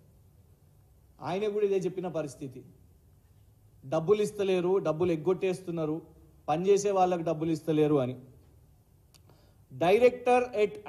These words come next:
Aircorp Associates Private Limited నితిన్ గుప్తా, వాళ్ళు కూడా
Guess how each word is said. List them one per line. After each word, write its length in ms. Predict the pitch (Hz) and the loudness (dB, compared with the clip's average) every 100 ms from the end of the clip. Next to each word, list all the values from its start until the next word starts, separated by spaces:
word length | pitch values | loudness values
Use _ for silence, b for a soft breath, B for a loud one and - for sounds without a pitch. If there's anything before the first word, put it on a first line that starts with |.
| 165 | -4
Aircorp 420 | 220 233 233 240 240 - 180 | -2 2 8 8 8 2 0
Associates 680 | 180 226 226 233 226 - 196 | 2 -2 0 -2 -2 -2 0
Private 420 | 202 220 208 190 | 4 4 4 0
Limited 280 | 190 170 131 - - - _ _ _ _ - | -4 -4 -6 -8 -20 -20 _ _ _ _ -6
నితిన్ 360 | 175 240 233 185 | -4 0 0 2
గుప్తా, 360 | 196 - 180 - - - _ _ _ _ - _ _ _ _ _ 131 | 2 4 2 0 -16 -20 _ _ _ _ -20 _ _ _ _ _ 0
వాళ్ళు 380 | 156 202 247 | 4 6 6
కూడా 400 | 233 220 233 254 | 4 6 8 6